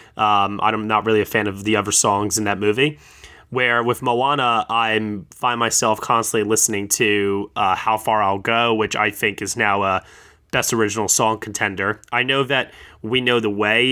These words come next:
is something that a lot of people are also talking a lot about because Lin-Manuel Miranda actually sings on that track.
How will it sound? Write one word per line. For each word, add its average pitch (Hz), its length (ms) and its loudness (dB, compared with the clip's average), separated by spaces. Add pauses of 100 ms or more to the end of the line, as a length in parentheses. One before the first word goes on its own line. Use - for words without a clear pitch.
is 117 200 2
something 131 300 0
that 120 100 2
a 120 40 0
lot 120 160 2
of 117 60 -8
people 123 220 -6
are 120 80 2
also 113 260 0
talking 123 360 -2
a 120 80 -2
lot 123 160 2
about 123 260 0
because 107 280 -4
Lin-Manuel 107 560 0
Miranda 104 600 -2
actually 101 440 -2
sings 117 400 0
on 127 140 2
that 131 140 0
track. 151 420 -2